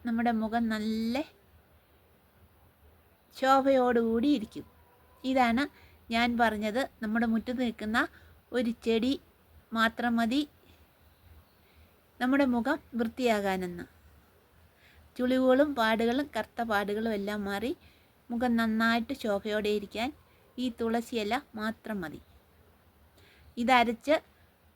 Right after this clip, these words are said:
നമ്മൾ വൈകിട്ട് ഉറങ്ങുന്നതിന് മുമ്പ് ഒരു ഇരുപത് മിനിറ്റ് നേരം മുഖത്ത് പുരട്ടി വച്ചിരുന്നാൽ മതി. അതിനുശേഷം കഴുകിക്കളഞ്ഞതിന് ശേഷം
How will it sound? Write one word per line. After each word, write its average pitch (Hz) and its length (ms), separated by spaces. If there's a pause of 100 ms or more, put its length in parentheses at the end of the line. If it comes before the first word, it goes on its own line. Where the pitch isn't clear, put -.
നമ്മൾ 262 160 (140)
വൈകിട്ട് 254 320
ഉറങ്ങുന്നതിന് 269 560
മുമ്പ് 240 260 (440)
ഒരു 240 100 (100)
ഇരുപത് 247 400
മിനിറ്റ് 226 360 (120)
നേരം 220 320 (420)
മുഖത്ത് 233 300 (120)
പുരട്ടി 220 440 (100)
വച്ചിരുന്നാൽ 208 540 (100)
മതി. 214 220 (880)
അതിനുശേഷം 285 560 (100)
കഴുകിക്കളഞ്ഞതിന് 214 1000 (120)
ശേഷം 185 420